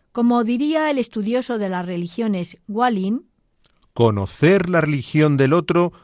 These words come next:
Speaker 2: significa algo más que un simple ser informados sobre su tradición religiosa. Implica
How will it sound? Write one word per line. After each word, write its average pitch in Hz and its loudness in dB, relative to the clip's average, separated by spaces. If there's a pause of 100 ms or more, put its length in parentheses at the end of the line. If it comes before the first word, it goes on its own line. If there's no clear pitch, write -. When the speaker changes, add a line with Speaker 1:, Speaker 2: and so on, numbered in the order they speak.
(200)
Speaker 2:
significa 147 0
algo 151 2
más 160 2
que 120 -2
un 131 2
simple 147 -2
ser 190 -2
informados 151 0 (200)
sobre 101 -2
su 98 -8
tradición 98 0
religiosa. 98 -4 (680)
Implica 196 0